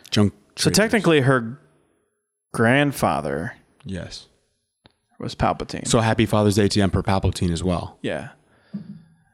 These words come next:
Speaker 2: Yeah, I didn't, I didn't see that one coming. I didn't realize he was, uh,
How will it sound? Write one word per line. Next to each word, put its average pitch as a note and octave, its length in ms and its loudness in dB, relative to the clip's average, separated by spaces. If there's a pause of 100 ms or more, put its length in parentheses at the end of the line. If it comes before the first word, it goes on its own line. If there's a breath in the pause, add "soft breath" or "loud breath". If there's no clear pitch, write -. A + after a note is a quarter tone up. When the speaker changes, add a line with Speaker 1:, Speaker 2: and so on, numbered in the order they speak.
(400 loud breath)
Speaker 2:
Yeah, D#3 180 4
I E3+ 40 6
didn't, F3 300 0
I D3 140 4
didn't D#3+ 180 6
see D#3+ 160 4
that D3 200 4
one C3 120 4
coming. A2+ 460 2
I A#2 80 6
didn't B2+ 220 4
realize A#2+ 400 4
he B2+ 120 4
was, A#2 320 4
uh, G#2+ 380 4